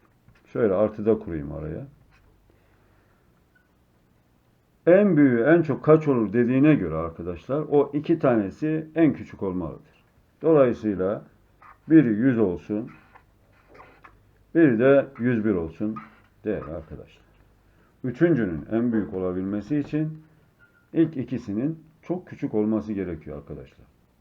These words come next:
Üç basamaklı dediğine göre yüzden küçüğü de yok. Dolayısıyla,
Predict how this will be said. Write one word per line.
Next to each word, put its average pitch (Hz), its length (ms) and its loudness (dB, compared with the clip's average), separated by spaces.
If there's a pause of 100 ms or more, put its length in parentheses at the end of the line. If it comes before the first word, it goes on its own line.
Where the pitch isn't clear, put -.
(880)
Üç 175 220 -4
basamaklı 104 540 -4
dediğine 120 380 -2
göre 85 220 -8
yüzden 107 440 -4
küçüğü 90 300 -12
de 80 60 -8
yok. 123 340 -6 (640)
Dolayısıyla, 135 920 2